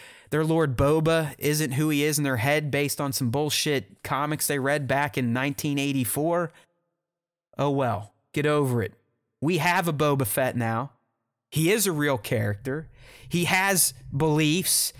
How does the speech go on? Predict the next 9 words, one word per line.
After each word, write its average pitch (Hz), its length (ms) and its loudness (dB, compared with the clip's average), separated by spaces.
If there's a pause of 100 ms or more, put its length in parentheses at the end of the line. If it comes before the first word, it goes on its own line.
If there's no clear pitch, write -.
(160)
He 156 140 0
has 175 460 2
motivations 147 880 0
now. 151 460 -4 (340)
He 170 180 0
has 196 280 2
emotions. 185 800 0
I 185 220 2
love 151 680 2